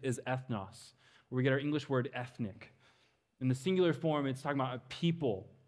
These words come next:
a group of people, a nation, a race, a tribe. When it's used in the plural sense in the Greek,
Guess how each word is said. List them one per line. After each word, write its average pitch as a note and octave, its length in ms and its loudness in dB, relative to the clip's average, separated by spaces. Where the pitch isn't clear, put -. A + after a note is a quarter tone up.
a B2 60 -2
group C#3+ 200 0
of D3 80 0
people, C3+ 200 2
a B2+ 60 4
nation, C3+ 640 2
a A#2 80 -2
race, B2+ 520 0
a B2 60 -8
tribe. B2+ 640 0
When D3 120 0
it's C3 100 -4
used E3+ 160 2
in E3 40 4
the C#3+ 80 4
plural F3 440 4
sense C3+ 460 -2
in C#3+ 140 -2
the C3 60 0
Greek, B2 380 0